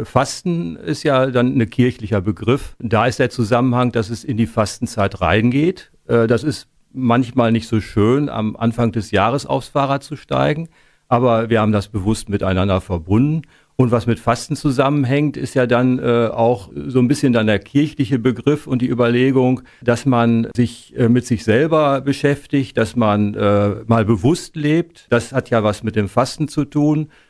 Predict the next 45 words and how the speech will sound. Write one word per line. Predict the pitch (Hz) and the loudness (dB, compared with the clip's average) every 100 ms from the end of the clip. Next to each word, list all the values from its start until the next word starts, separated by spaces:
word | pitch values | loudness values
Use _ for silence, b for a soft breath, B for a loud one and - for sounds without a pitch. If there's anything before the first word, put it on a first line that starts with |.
| b | b
Man | 110 | 0
soll | 101 110 110 | 2 4 4
ja | 104 98 98 | 4 2 2
in | 104 139 131 | 0 0 2
der | 120 | 2
Fastenzeit, | - 113 - - - 113 104 113 98 | 0 -2 -2 -8 -6 0 2 2 -2
also | 95 | -6
jedenfalls | 101 104 104 104 98 | -2 -2 0 -2 -2
ist | 120 - | -4 -2
das | 98 | -2
so | 113 104 98 - B B | 0 0 0 -4 B B
die, | 110 98 95 | -16 -14 -8
die | 107 104 | -4 0
Auffassung, | 98 120 117 110 - 113 104 101 - | 2 0 0 -2 -2 -2 -2 -4 -8
auf | - 107 | -2 0
die | - | 0
Nahrung | 101 107 135 131 131 | 2 2 2 0 0
achten. | 127 139 - | -2 -4 -2
Man | 113 101 | 0 2
soll | 104 110 | 2 2
sogar | 107 101 92 | 2 0 0
eigentlich | 95 98 98 101 | -2 -4 -6 0
hungern | 117 151 143 | 2 2 2
in | 139 | 0
der | 135 135 135 | 0 0 -2
Zeit, | - 131 135 131 | -2 0 0 -2
um | 120 113 | -4 -2
wirklich, | 120 120 110 92 - | -2 -2 -4 -4 -8
äh, | 117 107 107 | -4 -2 -2
zu | 110 120 | -4 -2
Bewusstsein | 104 110 110 - 101 92 | -2 -2 -2 -2 0 -2
zu | 104 | -8
kommen | - 120 139 131 | -2 0 2 0
und | 107 101 92 b b | 0 -4 -6 b b
auch | 113 107 | -2 0
so | 135 | -2
über | 120 107 98 | -2 0 0
sich | 131 - | -2 -2
nachzudenken, | 135 123 - 117 117 120 123 | 0 0 -4 -4 0 0 0
natürlich | 101 104 110 98 | -4 -2 -2 0
auch | 98 98 | 0 0
den | 101 | -4
Bezug | 95 - 110 92 | -4 -8 -8 -8
zur | - 87 | -8 -4
Kirche. | 113 131 147 143 | 0 0 2 -2